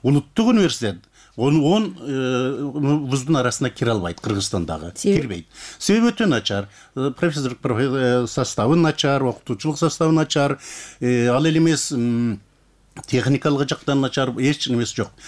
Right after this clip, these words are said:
Speaker 1: Би, албетте, бул жүрөктү оорута турган нерсе. Анткени себеби,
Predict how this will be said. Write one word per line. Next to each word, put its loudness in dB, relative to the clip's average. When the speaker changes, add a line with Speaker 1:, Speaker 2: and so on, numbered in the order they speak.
Speaker 1:
Би, 2
албетте, 0
бул 2
жүрөктү -2
оорута 0
турган 0
нерсе. 2
Анткени 0
себеби, 2